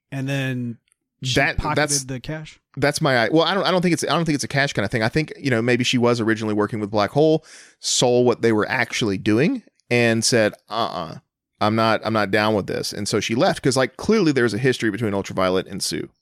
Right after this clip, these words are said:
Speaker 1: She doesn't have any light powers, though. Everybody that's we've seen, I mean, could be wrong, but every single meta we've seen so far connected to Black Hole has some sort of control of light or
Speaker 2: Yes, every single meta, but not every single person.
Speaker 1: Mm, that's a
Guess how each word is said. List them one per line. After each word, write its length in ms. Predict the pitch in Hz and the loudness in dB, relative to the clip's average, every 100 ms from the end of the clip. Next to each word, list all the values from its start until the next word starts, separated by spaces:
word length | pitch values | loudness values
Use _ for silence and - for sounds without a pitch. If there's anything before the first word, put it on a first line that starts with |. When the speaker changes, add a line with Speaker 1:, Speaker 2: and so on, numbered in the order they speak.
| _ _ _ _ _ _ | _ _ _ _ _ _
Speaker 1:
She 140 | - | -4
doesn't 180 | 165 185 | 0 0
have 120 | 175 | 0
any 100 | 151 | 0
light 260 | 120 135 - | -2 -6 -8
powers, 340 | 135 104 104 | -8 -8 -12
though. 220 | - - _ _ _ _ | -20 -20 _ _ _ _
Everybody 540 | 156 190 190 190 180 170 | 0 2 4 4 4 4
that's 280 | 160 - 156 | 2 -4 -2
we've 200 | 151 - | -2 0
seen, 320 | 165 156 143 | -2 -2 -2
I 80 | 127 | -6
mean, 160 | 131 | -8
could 140 | 127 175 | -4 0
be 80 | 151 | 2
wrong, 320 | 139 160 139 | 2 0 -2
but 180 | 131 131 | -6 -8
every 200 | 143 160 | -4 -2
single 200 | 175 147 | 0 0
meta 240 | 139 139 | 0 -2
we've 140 | 135 123 | -4 -6
seen 300 | - 143 127 | -4 -2 -2
so 160 | 139 | -4
far 240 | 123 135 139 | -6 -6 -6
connected 440 | 131 131 127 127 | -8 -8 -10 -12
to 60 | 117 | -10
Black 240 | 120 117 | -10 -8
Hole 180 | 156 139 | -6 -6
has 120 | 120 | -6
some 280 | - 151 147 | -6 -4 -4
sort 260 | - 151 131 | -4 -4 -4
of 200 | 120 - | -8 -8
control 420 | 131 - 143 131 | -10 -6 -6 -6
of 100 | 117 | -6
light 360 | 120 123 120 123 | -6 -8 -8 -8
or 200 | 113 107 _ - - | -10 -12 _ -20 -12
Speaker 2:
Yes, 260 | - 151 104 | -2 -2 0
every 180 | 147 143 | 0 0
single 260 | 151 135 | 2 2
meta, 340 | 110 113 120 95 | 2 2 2 2
but 100 | 95 | 0
not 140 | 113 | 0
every 160 | 110 107 | 0 0
single 200 | 127 - | -2 -6
person. 520 | - 131 120 82 113 - _ _ _ _ _ _ _ - | -2 0 0 -4 -10 -12 _ _ _ _ _ _ _ -10
Speaker 1:
Mm, 420 | 226 302 339 285 | -6 -2 -2 -4
that's 240 | 160 | -6
a 40 | - | -8